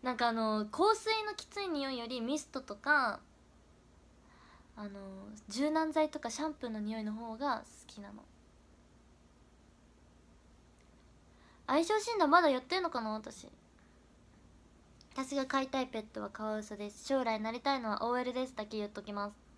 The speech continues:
みゆみゆさんめっちゃいい子よ。ほんまにいい人。本当に、本当にいい人ですよ、みゆみゆさん。ゆうさんのこと教えてありがとう、見に来てくれて。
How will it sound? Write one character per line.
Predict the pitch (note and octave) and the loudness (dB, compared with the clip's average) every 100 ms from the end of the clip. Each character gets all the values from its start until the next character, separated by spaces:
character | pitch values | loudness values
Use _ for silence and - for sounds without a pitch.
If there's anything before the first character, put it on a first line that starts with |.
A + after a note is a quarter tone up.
| - - - - - - - - - - - - - - - - - - - | -20 -20 -20 -20 -20 -20 -20 -20 -20 -20 -20 -20 -20 -20 -20 -20 -20 -20 -2
み | A#3 B3 | 2 6
ゆ | |
み | C4 | 6
ゆ | G4 | 6
さ | G#4+ A#4 | 8 6
ん | C4 | 6
め | A3 A3+ | 2 -2
っ | - | 4
ち | D4 | 6
ゃ | |
い | E4+ | 8
い | D5 G#4 | 6 2
子 | C4 | 0
よ。 | G#3 G3+ - - - | 0 -2 -8 -14 -6
ほ | - F#4+ | 4 6
ん | |
ま | |
に | D5 C#5+ C#5 C5 | 6 4 4 0
い | A#4+ | 0
い | |
人。 | - G#3+ G#3+ - - - - | -2 -4 -6 -10 -20 -20 -8
本 | C#4+ | -8
当 | - G#4+ | -2 0
に、 | G4+ G4 - - - | 0 -2 -8 -16 -20
本 | - - - | -20 -20 -20
当 | - | -8
に | E4 E4 | -4 -4
い | |
い | D#4+ | -6
人 | - | -8
で | - | -10
す | - | -10
よ、 | A3 A3+ | -10 -8
み | G#3 | -10
ゆ | |
み | G3 G3 | -10 -14
ゆ | |
さ | - | -16
ん。 | - - - - - - - - - - - - - - - - - - - - - - - - - - - - - - - - | -20 -20 -20 -20 -20 -20 -20 -20 -20 -20 -20 -20 -20 -20 -20 -20 -20 -20 -20 -20 -20 -20 -20 -20 -20 -20 -20 -20 -20 -20 -14 -2
ゆ | C4+ | 4
う | |
さ | G4+ | 6
ん | |
の | G#4 | 6
こ | G4 | 6
と | |
教 | D#4 C4+ D#4 | 4 2 0
え | |
て | D#4+ | 0
あ | D#4 | 0
り | A4 | -2
が | |
と | A4+ E4 | 2 2
う、 | |
見 | D4 | 2
に | C#4+ | -2
来 | C4 | -4
て | - | -10
く | - | -12
れ | A3+ | -12
て。 | - - | -14 -18